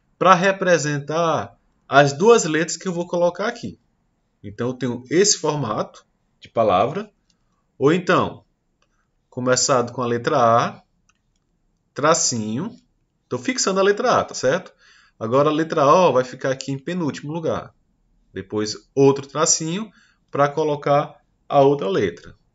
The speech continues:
Logo em seguida, a gente pode fazer assim, ó. Fixa a letra A, dois traços,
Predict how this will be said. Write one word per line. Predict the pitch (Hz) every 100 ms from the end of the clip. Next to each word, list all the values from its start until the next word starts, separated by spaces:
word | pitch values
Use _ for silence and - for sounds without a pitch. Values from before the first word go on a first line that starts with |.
| _ _ _ -
Logo | 143 196
em |
seguida, | 196 160 143 214 214 113 87 - _ _ _ _ _ _
a | -
gente | 107 117
pode | - 139
fazer | - 151 196
assim, | 226 -
ó. | - _ _ _ - -
Fixa | - 113 107 107
a |
letra | 98 120 156 139 175
A, | 220 _ _ _ _ _ _ _ _
dois | 110 135
traços, | - 120 117 143 - 104 - -